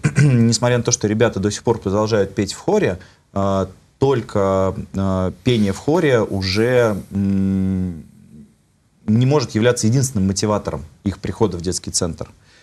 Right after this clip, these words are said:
И это касается не только тех ребят, которые будут сегодня в студии и будут на следующих передачах в студии. Это касается в целом взрослеющих, э, молодых людей. У них меняются интересы, им хочется чего-то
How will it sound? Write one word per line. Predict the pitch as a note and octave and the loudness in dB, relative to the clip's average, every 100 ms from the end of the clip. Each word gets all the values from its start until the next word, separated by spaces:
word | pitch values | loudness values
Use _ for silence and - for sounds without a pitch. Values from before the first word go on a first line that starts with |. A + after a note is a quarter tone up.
| _ | _
И | A#2+ | 0
это | - | 2
касается | B2+ B2+ A2+ A#2+ | 2 2 2 0
не | |
только | A#2+ A2 - F#2 F2 - | 2 0 0 -2 -2 -6
тех | - F2+ | -8 0
ребят, | G2 A2 | 0 2
которые | F#2+ F#2+ F#2 | 0 -2 -2
будут | F2+ - | -2 -4
сегодня | F#2 F2 E2 | -2 -2 -4
в | |
студии | - C#3+ D#3 G#2+ F2 - - _ - | -4 -4 0 -2 -4 -16 -20 _ -6
и | F#2+ F2+ F#2 | -2 -2 -4
будут | D2+ F2+ F2+ F#2 | -6 -4 -2 -2
на | G2 | -2
следующих | - F2 - - | 0 -2 -4 -4
передачах | F#2+ F2+ E2+ - | -2 0 -2 -8
в | |
студии. | - F2 E2 D#2 - _ - | -8 -6 -6 -8 -14 _ -8
Это | G2+ | -6
касается | - G#2+ C3 B2+ A2 - | -2 0 4 2 2 -6
в | |
целом | - A#2+ F2 D#2 - | 0 0 0 -4 -8
взрослеющих, | E2 G2 A2 G#2+ A#2+ C3+ C3 A2 - - _ | -12 0 0 2 2 0 0 -4 -6 -20 _
э, | G2 | -4
молодых | F#2 F2+ F2+ E2+ G#2 - | 0 0 0 0 -4 -6
людей. | - G2 F2 D2+ - | -2 0 0 -4 0
У | |
них | G#2 A2+ | 0 2
меняются | G2+ A2 A2 - | 2 4 2 -2
интересы, | G2 G#2 G#2+ F#3+ G2+ | -6 -2 0 0 0
им | |
хочется | F#2+ D#3 - G2+ | -2 -4 -4 -6
чего-то | - A2+ C3 A#2 | -2 -2 0 0